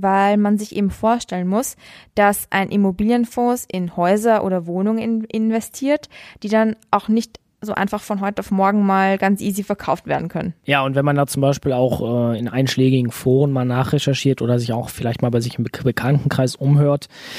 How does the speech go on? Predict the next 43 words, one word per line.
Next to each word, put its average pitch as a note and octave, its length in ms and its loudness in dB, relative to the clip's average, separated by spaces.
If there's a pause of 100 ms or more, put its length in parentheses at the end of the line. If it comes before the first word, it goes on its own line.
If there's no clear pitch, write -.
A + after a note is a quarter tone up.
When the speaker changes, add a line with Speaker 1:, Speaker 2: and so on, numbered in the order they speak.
(280)
Speaker 2:
dann C#3+ 340 2
kann, - 200 0
findet G3+ 280 0
man E3+ 160 0
ziemlich G3 260 0
schnell F3+ 160 2
heraus, E3 320 2
dass D#3 140 -2
sich C#3+ 100 -10
der D3+ 120 0
Verkauf F3 540 0
von - 240 -4
einer C3+ 100 0
Immobilie D3 480 2
oft - 260 -10
über C#3 260 -2
Monate D3+ 580 2
oder, C3+ 320 -2 (120)
wenn C#3+ 100 -2
man C3 160 -4
Pech - 240 -2
hat, D3 100 -2
sogar C#3+ 200 2
über B2 120 2
Jahre C3+ 400 2
hinweg C3 460 0
vollziehen A2+ 500 -4
kann. G#2 280 -6 (540)
Für - 120 -6
den C3 240 0
Anleger E3 580 2
eines B2+ 300 -2
Immobilienfonds G3 880 2
heißt C3+ 240 -2
das C#3 160 0
ja F3+ 120 2
dann F3+ 120 2
zum F3+ 200 0
Beispiel, E3+ 500 2 (480)
dass C#3+ 320 -2
er C#3+ 140 -2
auch C3 180 0 (120)
dann, D#3 380 0